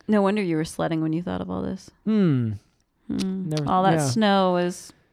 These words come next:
Speaker 1: turning your wheels.
Speaker 2: So that idea behind this is that, yeah, Jesus, uh, allows us to be saved. And this is part of the reason of, like,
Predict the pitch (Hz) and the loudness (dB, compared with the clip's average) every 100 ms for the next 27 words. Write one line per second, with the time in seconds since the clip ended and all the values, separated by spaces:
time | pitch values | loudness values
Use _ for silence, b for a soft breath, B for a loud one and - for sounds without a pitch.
0 | - - 208 190 196 190 202 196 175 180 | -14 -6 -4 -2 0 0 2 4 4 2
1 | - - _ _ - 214 220 220 214 285 | -4 -20 _ _ 10 10 12 10 10 8
2 | 311 196 170 160 160 - 147 131 139 127 | 8 4 4 4 2 2 -2 0 0 0
3 | - _ 208 196 117 117 156 180 196 202 | -4 _ 0 0 -2 -4 2 6 6 4
4 | - - _ _ _ _ _ _ _ _ | -2 -16 _ _ _ _ _ _ _ _
5 | _ 139 127 131 123 120 131 123 120 - | _ -2 0 -2 0 2 2 0 -2 -4
6 | 117 123 - - 101 113 156 202 247 247 | -4 -4 -4 -6 -6 -4 2 4 4 -2
7 | 202 - 208 180 165 160 139 127 117 110 | -2 2 6 8 8 6 2 2 0 -2